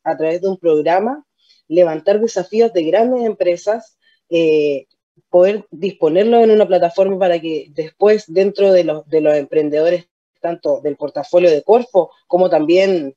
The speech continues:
del ecosistema completo que tenemos de emprendedores e innovadores en Chile, buscar alguna s-, solución para este desafío. Entonces,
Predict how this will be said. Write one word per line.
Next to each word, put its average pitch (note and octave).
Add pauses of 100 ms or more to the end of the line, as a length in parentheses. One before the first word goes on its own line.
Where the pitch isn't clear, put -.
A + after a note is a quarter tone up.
del D3+
ecosistema E3
completo F#3+
que F3
tenemos F3+
de F3+
emprendedores D#3+
e F3+
innovadores E3
en D3+
Chile, G#3 (220)
buscar E3
alguna F#3+
s-, D#3
solución G#3+ (360)
para F3
este F3
desafío. D#3 (360)
Entonces, F3+